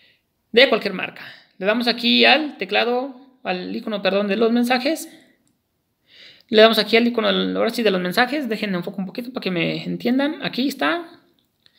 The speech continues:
Y el teclado viene muy pequeño, muy simple. Entonces vamos a agrandarlo. Es muy fácil. Vean,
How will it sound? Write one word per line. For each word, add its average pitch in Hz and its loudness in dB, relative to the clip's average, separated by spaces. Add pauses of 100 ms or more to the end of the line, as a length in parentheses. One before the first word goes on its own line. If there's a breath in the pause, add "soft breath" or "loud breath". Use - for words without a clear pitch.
(440 soft breath)
Y 311 4
el - 6
teclado 226 4
viene 170 0
muy 175 -2
pequeño, 262 2
muy 196 -4
simple. 262 -6 (160)
Entonces 226 2
vamos 226 2
a 180 4
agrandarlo. 156 -2 (180)
Es 311 2
muy 277 2
fácil. - -4 (120)
Vean, 180 2